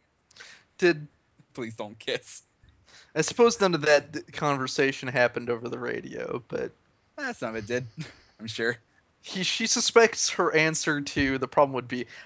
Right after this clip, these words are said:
Speaker 1: "I could probably make something that would set the nuke off," is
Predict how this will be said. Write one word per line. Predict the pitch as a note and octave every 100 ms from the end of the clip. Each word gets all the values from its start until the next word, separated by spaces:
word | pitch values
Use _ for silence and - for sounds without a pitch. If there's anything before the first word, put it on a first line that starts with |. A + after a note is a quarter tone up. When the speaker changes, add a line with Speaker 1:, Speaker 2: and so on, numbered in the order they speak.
| -
Speaker 1:
"I | D#3+
could | - C#4+
probably | - E3 A#2+ A2+ A#2
make | A2+ A2+ D#3 -
something | - A2 A2+ A#2 A2+
that | A2+
would | B2 A#2
set | - C3+ -
the |
nuke | A#2+ A#2 A#2+ A#2
off," | A#2+ - C#3 -
is | A#2 A#2+ -